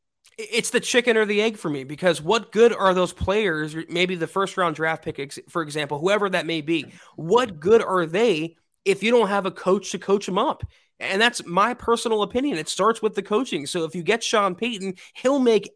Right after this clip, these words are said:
everyone, it can be a second round pick, fifth round pick, U D F A, he'll make everyone around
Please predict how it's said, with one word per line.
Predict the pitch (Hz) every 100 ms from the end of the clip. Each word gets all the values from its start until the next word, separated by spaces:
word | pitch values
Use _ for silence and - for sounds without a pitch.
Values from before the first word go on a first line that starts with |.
| -
everyone, | 226 220 233 214 214 220
it | 196 196
can | 185
be | 208 208
a | 180 160 143 _ _ _
second | - - - 254 254
round | 233 233
pick, | 233 226 220
fifth | - 247 220
round | 220 220
pick, | 226 220 180
U | 220
D | 233 226
F | 214 -
A, | 196
he'll | 196 233
make | 214 175
everyone | 123 202 226 214 208
around | 180 185 190 190